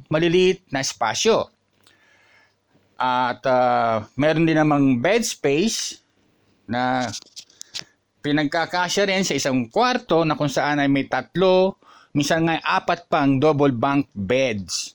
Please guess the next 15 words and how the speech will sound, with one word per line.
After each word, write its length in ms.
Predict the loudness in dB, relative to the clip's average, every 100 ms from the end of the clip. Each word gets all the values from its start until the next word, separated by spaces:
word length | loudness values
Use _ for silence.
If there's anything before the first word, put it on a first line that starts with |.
| _ _
dyan 480 | -8 -2 -2 -2 -6
sa 160 | -6 -6
loob 160 | -4
ng 160 | -6 -2
kwartong 400 | -2 0 2 2
yan. 320 | 2 -2 -4 _ -20 -20 -20 _
So, 320 | -6 -2 0
kung 560 | 2 2 2 -2 -4 -8 -16 -20 -20 -20 _
susumahin 720 | -8 -4 -2 0 0 0 2
mo 160 | 2 2
ay 320 | 0 0 -2 -4 -8 -10
hanggang 400 | -4 0 0 2
walo 400 | 4 4 4 0 -12 -6
ang 160 | -2
laman 480 | 0 0 -2 -4